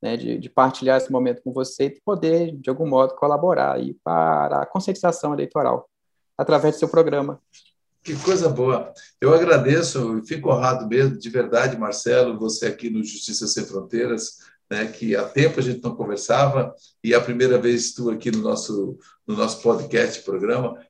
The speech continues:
Speaker 2: eu fico muito honrado com isso. E a você também pela audiência, muito obrigado. Você também pode seguir aqui, se inscrever no canal, ativa o sininho para que você não perca os próximos programas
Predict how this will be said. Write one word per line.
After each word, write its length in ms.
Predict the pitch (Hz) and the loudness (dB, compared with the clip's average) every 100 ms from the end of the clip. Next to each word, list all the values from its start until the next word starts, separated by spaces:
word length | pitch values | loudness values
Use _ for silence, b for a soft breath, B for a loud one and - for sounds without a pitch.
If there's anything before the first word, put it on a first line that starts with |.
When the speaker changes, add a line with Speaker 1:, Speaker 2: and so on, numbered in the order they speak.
| - | -12
Speaker 2:
eu 100 | 104 | -8
fico 240 | 123 120 | -6 -4
muito 500 | 117 123 - 127 123 | -4 -4 -6 -6 -6
honrado 420 | 117 113 110 - - | -6 0 0 0 -4
com 140 | 117 | -4
isso. 320 | 98 - - _ B B - | -4 -8 -16 _ B B -4
E 80 | 226 | -2
a 60 | |
você 280 | 214 185 196 | 0 0 2
também 340 | 196 156 165 | 0 -2 -2
pela 160 | 170 156 | 0 2
audiência, 840 | 131 117 110 127 135 - 120 - - | 2 2 0 2 0 0 -2 -4 -6
muito 320 | 120 139 135 | 0 0 2
obrigado. 680 | 113 101 101 117 127 123 117 | 0 -2 0 0 0 -2 -8
Você 340 | 107 107 101 | -8 -8 -8
também 260 | - 110 113 | -4 -4 -2
pode 240 | 117 113 | 0 -2
seguir 460 | - 98 92 113 113 | -4 -8 -6 -2 -2
aqui, 200 | 104 117 | -2 -4
se 140 | 113 | -4
inscrever 440 | 147 - 127 104 143 | -4 -2 0 2 2
no 100 | 143 | 2
canal, 480 | 117 98 110 - 110 | -2 0 0 0 0
ativa 340 | - 160 170 | -2 -4 -2
o 20 | |
sininho 600 | 147 - 117 110 135 135 B B - | -4 -2 0 0 2 0 B B -4
para 140 | 117 | -4
que 100 | - | -4
você 280 | 123 120 127 | -4 -2 -2
não 200 | 127 139 | -2 -2
perca 280 | 120 123 131 | 0 -2 -4
os 100 | - | -6
próximos 420 | 117 120 117 - | -2 -2 -4 -10
programas 600 | - 95 98 107 131 - | -6 -4 -2 -2 -4 -8